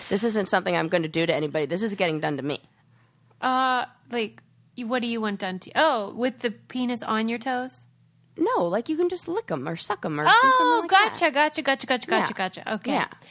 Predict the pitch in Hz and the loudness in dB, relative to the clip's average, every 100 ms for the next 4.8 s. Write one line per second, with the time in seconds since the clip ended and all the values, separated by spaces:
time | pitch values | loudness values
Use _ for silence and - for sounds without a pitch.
0 | - _ 190 277 381 254 220 202 180 160 | -20 _ 2 4 2 2 2 0 2 0
1 | 156 - 214 262 233 - 233 165 - 226 | -2 -8 -4 0 -2 -2 -2 -2 -2 -4
2 | - 156 139 67 - - - - 294 262 | -4 -6 -6 -8 -16 -20 -18 -2 0 0
3 | 170 143 - 262 254 269 262 285 269 269 | -4 -8 -4 -2 0 0 0 -2 0 -2
4 | - - - 220 180 - - | -4 -10 -8 -8 -8 -10 -18